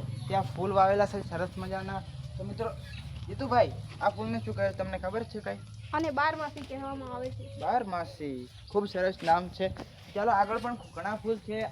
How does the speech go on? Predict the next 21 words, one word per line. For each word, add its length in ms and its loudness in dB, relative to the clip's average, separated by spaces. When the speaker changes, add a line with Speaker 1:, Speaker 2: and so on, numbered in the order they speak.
Speaker 1:
આ 200 6
છે 180 -4
જાસૂદનું 560 2
ફૂલ 200 6
તમે 220 4
જોઈ 200 6
શકો 300 6
છો. 220 2
આગળ 280 8
પણ 180 10
એવા 280 12
ઘણા 280 6
ફૂલ 260 2
છે. 220 -4
અહીંયા 360 8
આને 220 8
કંઈક 240 2
મોગરો 360 10
કહેવાય 280 12
ને 60 8
ભાઈ? 180 4